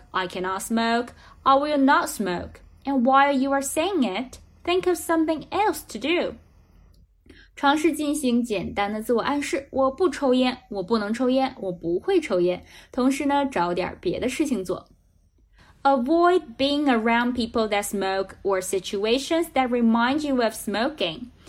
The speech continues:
避免和其他吸烟的人在一起，避免出现会让你想到吸烟的场合。You might think you are going to break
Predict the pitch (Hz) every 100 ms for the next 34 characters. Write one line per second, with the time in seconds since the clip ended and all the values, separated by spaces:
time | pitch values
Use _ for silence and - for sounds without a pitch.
0 | - - - 392 339 269 269 262 254 233
1 | 240 254 247 247 247 226 196 196 214 202
2 | - - - 214 185 180 - 254 285 311
3 | 220 - 196 185 180 180 - 175 - 185
4 | 175 175 202 202 196 190 170 175 175 190
5 | 262 - _ _ _ - - - 214 208
6 | 185 - - 294 339 349 - 262 269 240
7 | 233 233 247 269 185 208 208